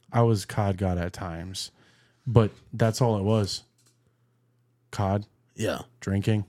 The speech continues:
Speaker 2: Yeah.
Speaker 1: Playing vids. All
Speaker 2: Dude, we
Speaker 1: over
Speaker 2: literally
Speaker 1: Mountain
Speaker 2: had
Speaker 1: Night.
Speaker 2: nothing else to do. I was a single man. <clears throat>
Speaker 1: That
Speaker 2: I
Speaker 1: was
Speaker 2: had nothing. There's, we talked about it last night. There was, we still have pictures of us playing till, like, four in the morning.
Speaker 1: That vi-, <laughs> yeah.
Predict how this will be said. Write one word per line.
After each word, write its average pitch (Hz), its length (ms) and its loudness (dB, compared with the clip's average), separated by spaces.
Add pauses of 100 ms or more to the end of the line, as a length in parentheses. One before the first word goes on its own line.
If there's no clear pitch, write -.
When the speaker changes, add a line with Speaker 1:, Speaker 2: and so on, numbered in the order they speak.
Speaker 2:
Yeah. 143 260 2 (720)
Speaker 1:
Playing 107 280 2
vids. 107 420 0 (200)
All 110 140 2
Speaker 2:
Dude, 127 100 4
we 139 120 4
Speaker 1:
over 139 80 6
Speaker 2:
literally 147 320 6
Speaker 1:
Mountain - 20 6
Speaker 2:
had 135 160 4
Speaker 1:
Night. 135 140 2
Speaker 2:
nothing 131 140 0
else 131 220 0
to 123 60 -4
do. 120 220 2
I 117 40 -2
was 117 140 0
a - 40 -4
single 127 260 0
man. 120 420 -2
<clears throat> - 60 -18
Speaker 1:
That 190 100 4
Speaker 2:
I - 60 6
Speaker 1:
was 156 280 4
Speaker 2:
had 143 80 -2
nothing. 117 480 0
There's, 131 520 -2 (320)
we 156 100 4
talked 151 280 0
about 147 120 4
it 139 40 4
last 135 260 2
night. 147 180 6
There 123 160 2
was, 117 200 -2 (640)
we 165 100 4
still 151 240 4
have 131 140 0
pictures 139 380 2
of 107 80 -6
us 107 140 0
playing 110 260 -2
till, 107 120 0
like, 101 160 0
four 135 380 2
in 127 100 0
the 117 60 -2
morning. 113 420 -2 (180)
Speaker 1:
That 107 140 2
vi-, 104 120 4 (300)
<laughs> - 280 -20
yeah. 98 240 2